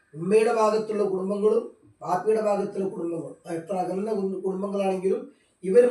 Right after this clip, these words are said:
മുഖേന അങ്ങോട്ട് അടുക്കാനുള്ള ആ ബന്ധങ്ങളൊക്കെ എന്ത് ചെയ്യണം? വിളക്കി ചേർക്കണം.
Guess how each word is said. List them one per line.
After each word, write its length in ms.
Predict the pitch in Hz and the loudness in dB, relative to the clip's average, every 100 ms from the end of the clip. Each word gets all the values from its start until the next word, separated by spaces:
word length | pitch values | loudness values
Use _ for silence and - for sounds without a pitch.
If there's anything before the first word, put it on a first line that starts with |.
| 208 | 2
മുഖേന 460 | 180 233 262 269 320 - - - 175 | 0 2 4 4 4 2 -4 -16 -12
അങ്ങോട്ട് 300 | 190 208 175 | -8 -6 -6
അടുക്കാനുള്ള 640 | 165 165 208 202 185 175 208 - 170 | -8 -8 -4 -2 -2 -2 -4 -6 -8
ആ 100 | 180 | -10
ബന്ധങ്ങളൊക്കെ 640 | 165 165 165 185 180 - | -6 -8 -8 -8 -8 -8
എന്ത് 120 | 170 160 | -8 -6
ചെയ്യണം? 280 | 156 151 156 _ _ 147 | -8 -10 -16 _ _ -14
വിളക്കി 260 | 143 - - | -14 -14 -20
ചേർക്കണം. 420 | - _ 170 - | -20 _ -20 -20